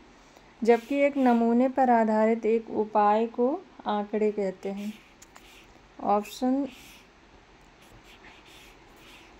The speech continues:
ऑप्शन सेकंड इसमें राइट आंसर है।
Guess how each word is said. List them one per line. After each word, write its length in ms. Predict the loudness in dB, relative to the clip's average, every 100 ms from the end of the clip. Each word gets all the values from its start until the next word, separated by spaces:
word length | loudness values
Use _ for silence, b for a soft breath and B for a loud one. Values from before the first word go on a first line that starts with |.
| -20 -20 -20 -2
ऑप्शन 400 | 4 4 2 -2
सेकंड 440 | 0 0 0 0 2
इसमें 340 | 0 -2 -2
राइट 320 | 2 2 0 -2
आंसर 360 | -6 -8 -10 -8
है। 140 | -8